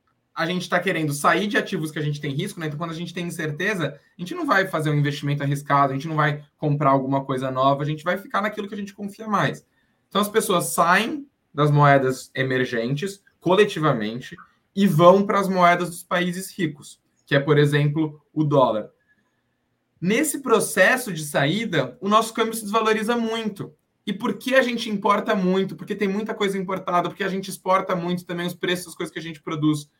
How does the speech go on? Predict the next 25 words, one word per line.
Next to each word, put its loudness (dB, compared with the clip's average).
são -2
lastreados 4
ao 0
dólar, 2
isso -6
gera 0
inflação. -4
Mas 0
é 4
uma 2
inflação 0
muito 0
específica, -6
porque -16
o -20
que -8
é -2
inflação -2
normalmente? -6
Inflação, -2
o 4
ideal 4
da -2
inflação -6
é, -6